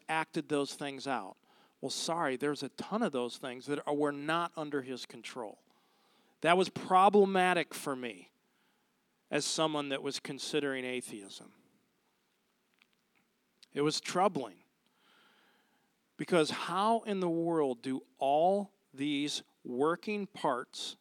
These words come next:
come together with different agendas, competing goals, individuals that are actors in these stories that don't know each other? Some are religious, some are non-religious, some are government officials and leaders,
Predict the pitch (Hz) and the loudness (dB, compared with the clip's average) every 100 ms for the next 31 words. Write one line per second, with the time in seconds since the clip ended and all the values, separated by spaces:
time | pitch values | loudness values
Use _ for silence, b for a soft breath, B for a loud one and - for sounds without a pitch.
0 | _ - 143 151 170 143 101 101 - _ | _ -10 -8 -6 -4 -6 -8 -12 -20 _
1 | _ _ _ 143 139 - - 175 214 208 | _ _ _ -2 -2 2 2 4 2 0
2 | 185 151 131 123 120 120 - - b b | 0 -2 -2 -2 -4 -4 -8 -10 b b
3 | b b _ _ - 160 143 214 196 214 | b b _ _ -10 -8 -6 -2 0 0
4 | 214 165 131 117 117 139 - - _ _ | -2 0 2 4 2 -2 -8 -12 _ _
5 | _ _ _ _ _ _ _ _ _ _ | _ _ _ _ _ _ _ _ _ _
6 | _ _ _ _ _ 190 202 190 151 208 | _ _ _ _ _ 2 8 8 10 8
7 | 208 202 165 190 170 - 170 175 208 - | 8 4 4 4 2 2 0 2 2 4
8 | 214 165 185 180 175 165 151 - - - | 4 4 0 0 0 0 -2 -2 -2 4
9 | 196 185 131 131 - 160 - 175 180 170 | 6 6 6 0 2 0 2 2 2 0
10 | 151 175 208 185 - 127 107 110 135 _ | 0 2 2 2 -2 -4 -4 -8 -10 _
11 | b b - - 214 240 214 190 156 151 | b b -2 4 6 8 6 6 8 6
12 | 151 160 - 190 190 175 165 170 180 190 | 4 2 4 4 6 4 4 4 4 4
13 | 156 139 127 139 - - 196 175 143 160 | 4 4 2 -2 -2 2 4 2 0 4
14 | 180 208 196 185 - - 185 190 165 151 | 4 4 2 0 0 0 0 2 0 0
15 | 147 143 160 143 143 143 | 0 2 2 2 0 0